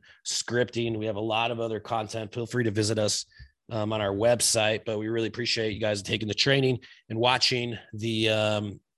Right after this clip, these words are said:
whole, uh, four-step, uh, class we have going on here with Brand Face. And, uh, if there's any other questions that you have that you may need help with, or you need any assistance with, please feel free to visit us or follow us on our social channels.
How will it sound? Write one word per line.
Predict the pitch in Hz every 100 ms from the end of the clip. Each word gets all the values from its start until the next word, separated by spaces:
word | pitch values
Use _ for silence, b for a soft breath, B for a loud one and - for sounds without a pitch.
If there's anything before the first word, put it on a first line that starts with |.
| _ _ _ - -
whole, | 143 135 127
uh, | 117
four-step, | 101 147 139 - - 123 -
uh, | 113 107 95 - b b -
class | 123 123 -
we | 117
have | - 113 110
going | 101 110 107
on | 110
here | 104 101
with | 98 110 - -
Brand | 95 98 98 110 110
Face. | - 92 104 - - B B -
And, | 104 101 101
uh, | 101 101
if | -
there's | 117
any | 113
other | 107
questions | 98 123 117 - 110
that | 104 -
you | 117
have | 101 107 107 110 92
that | 107 104 104
you | 107
may | 101
need | 107 98
help | 120 139 131
with, | 123 - B B B -
or | 113 98
you | 101
need | 104
any | 98 98
assistance | 98 147 131 123 117
with, | 120 110 -
please | 120 -
feel | 113
free | 110 104
to |
visit | 98 98 101
us | 98 101
or |
follow | - 107 104 104
us | 98
on | 98
our | 95
social | 107 92 85
channels. | - 90 85 -